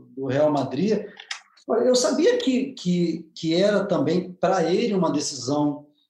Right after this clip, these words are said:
não tão fácil. Quer dizer, ele tinha duas propostas,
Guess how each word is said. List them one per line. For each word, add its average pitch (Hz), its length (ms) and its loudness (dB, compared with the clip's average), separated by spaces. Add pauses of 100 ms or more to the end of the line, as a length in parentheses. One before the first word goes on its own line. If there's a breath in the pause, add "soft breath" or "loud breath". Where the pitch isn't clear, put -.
(240)
não 175 440 0
tão 160 180 -2
fácil. - 540 -4 (380)
Quer 202 120 -6
dizer, 151 160 -2
ele 139 80 -2
tinha 180 160 -2
duas 196 180 -2
propostas, 151 800 -2